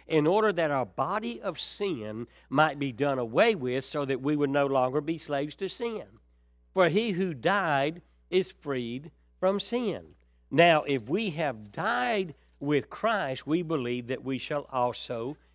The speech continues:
live with him. And so what should that response be, brethren?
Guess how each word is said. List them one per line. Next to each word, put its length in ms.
live 460
with 360
him. 460
And 180
so 180
what 300
should 220
that 240
response 580
be, 240
brethren? 540